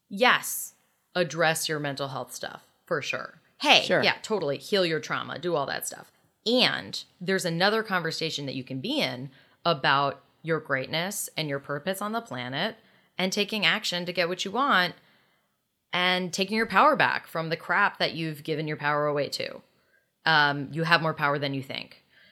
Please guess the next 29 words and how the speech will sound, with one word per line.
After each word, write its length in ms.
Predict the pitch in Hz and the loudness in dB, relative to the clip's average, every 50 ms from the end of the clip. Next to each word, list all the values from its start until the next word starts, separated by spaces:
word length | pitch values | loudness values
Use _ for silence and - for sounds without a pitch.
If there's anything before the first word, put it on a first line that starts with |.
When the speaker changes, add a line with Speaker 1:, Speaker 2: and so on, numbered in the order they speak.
| _ _ _ - | _ _ _ 2
Speaker 1:
And 120 | 175 175 170 | 4 4 4
of 120 | 170 165 | 2 2
course, 320 | - - 202 190 185 - | 0 0 2 2 2 0
when 100 | 185 170 | -2 -2
I 120 | 156 151 151 | -2 -2 -4
first 580 | 147 - - 170 165 160 156 151 - - - | -4 -4 -2 0 0 0 0 -2 -4 -6 -6
met 360 | 151 151 156 175 226 254 247 - | -2 2 6 6 6 6 4 2
this 200 | 170 147 131 - | -2 -2 -2 -2
person, 360 | - 147 131 131 - 139 135 | -4 -4 -4 -4 -4 -4 -2
I 120 | 135 143 | -2 -2
was 120 | 143 143 135 | -2 -2 -4
in 160 | 143 139 131 | -6 -8 -8
such 420 | - - - 175 165 165 175 - | -8 -4 0 2 4 4 4 2
a 80 | 147 160 | -2 -2
victim 340 | 131 156 131 - 160 143 139 | -2 -2 -2 -2 -4 -4 -4
mentality. 600 | 135 135 131 - 123 123 127 127 135 131 131 135 | -4 -6 -6 -6 -4 -4 -4 -4 -6 -6 -6 -4
I 80 | - 131 | -4 -4
was, 200 | 131 127 - - | -4 -6 -4 -2
felt 240 | - 139 - - | -2 -2 -2 -4
very 400 | 143 143 165 160 170 180 196 208 | -2 2 4 4 6 6 4 4
sorry 320 | 202 - 175 147 139 139 135 | 4 4 4 4 4 2 -2
for 140 | - 131 131 | -4 -6 -6
myself. 500 | 135 135 135 - - 123 127 131 131 131 | -4 -6 -6 -4 -4 -4 -4 -2 -2 -4
I 100 | 143 143 | -4 -4
felt 420 | - - 139 135 135 135 - - | -2 -2 -2 -2 -2 -4 -8 -10
super 340 | - - - 196 190 202 196 | -8 -6 -6 -4 -4 -4 -4
trapped 480 | 190 - - 160 139 135 139 139 - - | -4 -4 -4 -2 -2 -2 -4 -6 -6 -2
by 200 | - 139 139 143 | 0 0 0 0
depression 680 | 135 139 - - 135 - - - 127 127 - 151 175 | -2 -6 -6 -6 -6 -4 -4 -4 -4 -4 -6 -8 -10